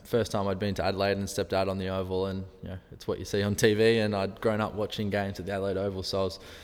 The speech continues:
pretty honoured and I was really excited to get out there. I was started, I remember I started my innings very slow and I was pretty nervous, but s-, sort of once, I think, in all sport, once you actually get involved, um, and start playing, that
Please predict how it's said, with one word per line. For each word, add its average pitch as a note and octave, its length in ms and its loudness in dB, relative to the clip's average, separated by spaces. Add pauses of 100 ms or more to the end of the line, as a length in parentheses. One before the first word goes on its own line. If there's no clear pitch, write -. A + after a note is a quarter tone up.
(400)
pretty A2+ 200 4
honoured A2+ 260 6
and G#2+ 200 2
I G#2 80 0
was G2+ 220 -2
really A2+ 160 2
excited G#2 340 2
to A2 80 -4
get G2+ 80 4
out F#2+ 160 4
there. C3 160 -2
I C#3 40 2
was G#2+ 140 0
started, G#2+ 460 0 (100)
I G#2+ 60 -8
remember A#2 240 2
I F#2+ 40 0
started G#2 300 0
my G2 120 -2
innings G2 180 -4
very F#2+ 220 2
slow G2 320 2
and G2 80 2
I - 20 2
was F2+ 100 -2
pretty G#2 220 0
nervous, G2+ 580 0
but F#2+ 240 -2
s-, - 180 -16
sort B2 200 0
of B2 80 2
once, B2+ 320 -2 (100)
I G#2+ 60 -10
think, G#2+ 300 -2 (440)
in G2+ 140 -6
all G2 140 -4
sport, G#2+ 260 0
once A2 160 -2
you G2 80 2
actually G2+ 220 -4
get F2+ 160 0
involved, F#2 600 0 (100)
um, F2 320 -6
and F2+ 120 -8
start - 280 -2
playing, F#2+ 420 -2
that F2 180 -6